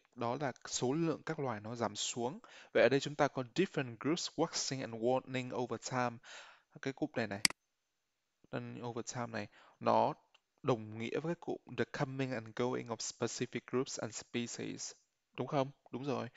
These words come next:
À, chúng ta không cần phải cố gắng là tìm nó, nó phải chính xác một trăm phần trăm là phải có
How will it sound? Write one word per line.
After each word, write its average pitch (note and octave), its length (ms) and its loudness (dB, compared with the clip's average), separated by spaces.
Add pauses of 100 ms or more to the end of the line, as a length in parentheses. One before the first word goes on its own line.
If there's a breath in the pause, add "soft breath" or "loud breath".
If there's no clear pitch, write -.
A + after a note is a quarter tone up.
(300 loud breath)
À, B2+ 80 0
chúng C3+ 140 0
ta D#3 120 10
không D#3 220 0
cần A#2+ 180 0
phải A2 160 4
cố B2+ 180 6
gắng B2+ 300 2
là F3+ 80 2
tìm A2+ 300 -2
nó, A#2+ 120 -4 (280)
nó A#2 220 0
phải G#2+ 160 -2
chính B2+ 220 -4
xác - 240 2
một - 100 -8
trăm B2+ 140 -4
phần A#2+ 140 -4
trăm C3 300 -2
là A#2 100 2
phải - 120 -2
có A#2 160 0